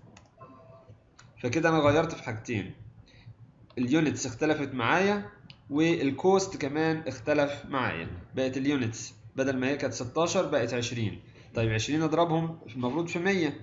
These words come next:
يقول لي عشرين ألف، لا ده كمان الكوست اختلف بقت أربعة وعشرين ألف. هلاقي ان الاد كومبليشن وصل أربعة وعشرين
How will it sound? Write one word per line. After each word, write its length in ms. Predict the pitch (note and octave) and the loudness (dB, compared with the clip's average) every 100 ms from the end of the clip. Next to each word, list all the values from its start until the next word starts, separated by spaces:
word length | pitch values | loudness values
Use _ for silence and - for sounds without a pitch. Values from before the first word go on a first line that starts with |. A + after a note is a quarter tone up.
| - - | -10 -2
يقول 180 | C3 | 0
لي 100 | D#3+ | 2
عشرين 320 | D3+ D3 E3 D3+ | 2 0 -2 0
ألف، 260 | C3+ A#2+ | 0 2
لا 140 | C#3 B2 | 0 0
ده 100 | C3+ | -2
كمان 300 | C3+ D#3 D3+ | -2 0 0
الكوست 500 | C#3+ D#3 E3 E3 C3+ | 0 2 2 0 -6
اختلف 380 | A2 D3+ F3+ F3+ - - - - A2+ | -4 0 2 0 -12 -20 -20 -14 0
بقت 340 | C3+ D3 - | 2 2 0
أربعة 360 | A2 A#2+ C3 B2+ | -4 2 4 4
وعشرين 600 | A2 - B2 B2+ B2 A#2+ | 0 -4 -2 -2 -4 -6
ألف. 340 | G2 F#2 - _ _ - - - - C3+ | -6 -8 -18 _ _ -20 -20 -20 -4 0
هلاقي 300 | D3 C3+ A#2 | 2 2 0
ان 120 | B2 | -2
الاد 580 | B2 A#2+ A#2 A#2 C#3 - | -2 0 0 0 0 -2
كومبليشن 600 | B2+ A2+ C#3+ D3+ E3 D#3+ | -2 0 0 0 -2 0
وصل 260 | C#3 C3+ | -2 0
أربعة 240 | A#2 A#2+ B2+ | -2 0 2
وعشرين 580 | A2+ A2+ C3 D#3 D#3+ | 0 -2 -4 -2 -4